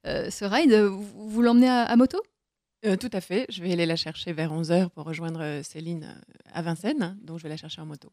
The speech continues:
Speaker 2: Voilà. Je
Speaker 1: Donc
Speaker 2: sais qu'elle me racontait qu'elle avait fait le... son père était roulé en moto, en Honda, en cinq cents fours. Et, euh, elle avait un... fait un petit peu de moto, de mobilette et tout ça à l'époque avec son père, mais, euh,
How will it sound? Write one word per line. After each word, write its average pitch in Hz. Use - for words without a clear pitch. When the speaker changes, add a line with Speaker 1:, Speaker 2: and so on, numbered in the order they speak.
Speaker 2:
Voilà. -
Je -
Speaker 1:
Donc 175
Speaker 2:
sais 226
qu'elle 226
me 202
racontait 180
qu'elle 175
avait 165
fait 202
le... 156
son 156
père 233
était 156
roulé 165
en 156
moto, 233
en 170
Honda, 151
en 180
cinq 156
cents 151
fours. 196
Et, 165
euh, 151
elle 165
avait 160
un... 151
fait 170
un 156
petit 156
peu 180
de 170
moto, 165
de 170
mobilette 165
et 156
tout 170
ça 180
à 160
l'époque 160
avec 147
son 156
père, 202
mais, 160
euh, 147